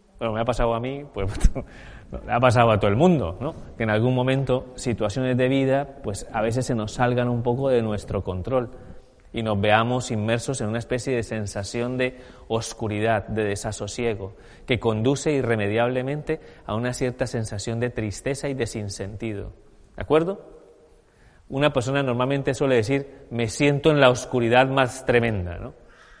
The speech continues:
Cuando en algún momento sí tiene esta sensación. Más o menos me seguís, ¿no?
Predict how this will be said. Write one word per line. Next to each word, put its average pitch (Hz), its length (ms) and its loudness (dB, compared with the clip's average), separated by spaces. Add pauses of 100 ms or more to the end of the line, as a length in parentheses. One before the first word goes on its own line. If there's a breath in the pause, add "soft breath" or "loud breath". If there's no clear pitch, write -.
(320 loud breath)
Cuando 110 200 -2
en 107 80 0
algún 104 180 4
momento 123 320 0
sí 127 240 -4
tiene 127 400 2
esta 120 220 -4
sensación. 98 640 -4 (320 loud breath)
Más 147 180 2
o 170 60 4
menos 160 220 0
me 147 100 2
seguís, 98 400 -4
¿no? 160 160 -10